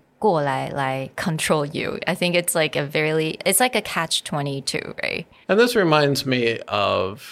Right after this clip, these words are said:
Speaker 2: it's actually a sign you'll see quite
Speaker 1: Mm.
Speaker 2: often in, say, my grandparents' generations.
Speaker 1: Mm.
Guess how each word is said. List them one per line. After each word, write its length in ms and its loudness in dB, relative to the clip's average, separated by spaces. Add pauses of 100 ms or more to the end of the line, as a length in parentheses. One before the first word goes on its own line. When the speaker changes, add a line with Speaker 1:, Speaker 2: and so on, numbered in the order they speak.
(220)
Speaker 2:
it's 160 -2
actually 340 4
a 60 6
sign 480 0
you'll 160 -2
see 280 -2
quite 360 -2
Speaker 1:
Mm. 200 0
Speaker 2:
often 460 -8
in, 320 -8
say, 220 -4
my 160 -2
grandparents' 720 -4
generations. 920 -6
Speaker 1:
Mm. 220 -4